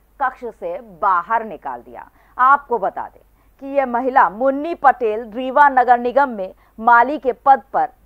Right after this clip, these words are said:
पदस्थ है। इसका आरोप है कि निगम अधिकारी के द्वारा इसे प्रताड़ित किया जा रहा है और अधिकारी के द्वारा इसकी तनख्वाह रोक दी गई है, जिसकी शिकायत को लेकर आज महिला मंत्री के पास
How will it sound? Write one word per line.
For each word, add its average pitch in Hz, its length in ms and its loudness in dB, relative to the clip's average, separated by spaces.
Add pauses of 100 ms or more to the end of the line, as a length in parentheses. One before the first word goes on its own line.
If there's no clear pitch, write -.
पदस्थ 165 380 -4
है। - 100 -20 (300)
इसका 285 300 -2
आरोप 294 400 6
है 240 140 -8 (120)
कि 262 240 -8
निगम 262 400 -2
अधिकारी 240 520 -2
के 240 140 -6
द्वारा 233 380 0
इसे 220 300 -8 (340)
प्रताड़ित 226 640 -2
किया 233 360 -4
जा 180 180 -4
रहा 147 260 -8
है - 200 -18 (340)
और 247 140 2
अधिकारी 254 680 -2
के 285 160 -6
द्वारा 262 320 -2
इसकी 233 400 -10 (420)
तनख्वाह 226 580 -4
रोक 269 260 2
दी 196 180 -14
गई 147 160 -8
है, - 260 -20 (360)
जिसकी 269 400 -12
शिकायत 277 560 0 (100)
को 262 120 -2
लेकर 254 580 0
आज 202 360 -2 (220)
महिला 233 440 -2
मंत्री 226 440 -8
के 208 160 -4
पास 214 360 -2